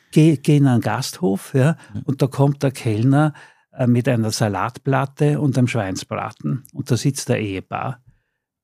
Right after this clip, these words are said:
Speaker 1: Der Kellner stellt automatisch die Salatplatte, automatisch,
Speaker 2: Das ist meistens
Speaker 1: ja.
Speaker 2: wie im Klischee, ja.
Speaker 1: Oder?
Speaker 2: Ja,
Speaker 1: Das
Speaker 2: ja,
Speaker 1: ist das Klischee,
Speaker 2: schon. Ja, ja.
Speaker 1: stimmt. Ja.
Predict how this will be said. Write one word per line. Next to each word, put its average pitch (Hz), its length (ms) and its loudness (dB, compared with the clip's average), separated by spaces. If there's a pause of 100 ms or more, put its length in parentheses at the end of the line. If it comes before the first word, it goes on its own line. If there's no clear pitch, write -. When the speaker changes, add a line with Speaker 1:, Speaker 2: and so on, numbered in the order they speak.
(280)
Speaker 1:
Der 120 100 0
Kellner 127 340 2
stellt 120 360 -2
automatisch 110 760 -2
die 120 120 0
Salatplatte, 107 800 -2
automatisch, 95 480 0
Speaker 2:
Das 92 120 -12
ist 101 80 -2
meistens 120 340 2
Speaker 1:
ja. - 40 -8
Speaker 2:
wie 113 60 0
im 110 80 0
Klischee, 98 340 -6
ja. 92 160 -6
Speaker 1:
Oder? 180 320 4
Speaker 2:
Ja, 143 80 2
Speaker 1:
Das 123 140 4
Speaker 2:
ja, 214 60 0
Speaker 1:
ist 190 100 2
das 151 120 2
Klischee, 170 440 2
Speaker 2:
schon. 110 140 -2
Ja, 123 80 4
ja. 135 40 0
Speaker 1:
stimmt. 175 300 2
Ja. 113 180 0